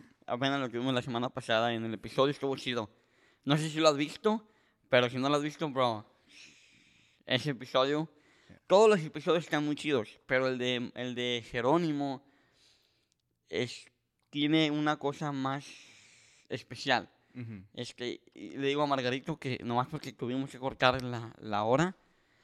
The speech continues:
Speaker 1: pero si no, nos habíamos ido dos horas o, o tres horas, porque es una plática muy buena. De
Speaker 2: Ujú.
Speaker 1: primero empieza como que, ah, más o menos, pero ya después de la mitad para adelante, se
Speaker 2: Ujú.
Speaker 1: pone muy bueno. Este, llegó al punto donde nomás teníamos una cámara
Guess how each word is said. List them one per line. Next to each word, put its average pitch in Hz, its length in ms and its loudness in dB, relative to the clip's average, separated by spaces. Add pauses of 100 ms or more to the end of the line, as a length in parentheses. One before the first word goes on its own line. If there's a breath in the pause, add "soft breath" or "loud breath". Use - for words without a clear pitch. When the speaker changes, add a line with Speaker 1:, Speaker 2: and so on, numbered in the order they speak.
(280 soft breath)
Speaker 1:
pero 131 200 2
si 135 180 -6
no, 151 200 6
nos 156 140 -2
habíamos 135 440 -4
ido 127 280 -2
dos 123 420 -2
horas 120 360 2
o, 110 100 -12 (500)
o 135 180 0
tres 135 280 0
horas, 117 400 0 (220)
porque - 280 0
es 131 80 0
una 143 180 2
plática 131 340 -4
muy 131 200 0
buena. 123 320 0 (500 soft breath)
De 117 180 6
Speaker 2:
Ujú. 143 60 8
Speaker 1:
primero 160 260 4
empieza 190 360 2
como 156 260 -4
que, 120 280 -4
ah, 156 320 -4
más 120 360 -4
o - 20 -2
menos, 151 280 0
pero 120 200 -2
ya 123 240 0
después 135 480 -6
de 160 80 0
la 160 120 6
mitad 131 300 2
para 131 180 2
adelante, 139 540 0 (760 soft breath)
se - 160 -4
Speaker 2:
Ujú. 123 80 -4
Speaker 1:
pone 135 240 0
muy 131 220 2
bueno. 123 360 2 (680 soft breath)
Este, 120 320 -4
llegó 120 180 6
al 135 100 6
punto 151 280 2
donde 135 180 -2
nomás 123 240 -2
teníamos 139 340 -4
una 139 180 -2
cámara 160 420 -2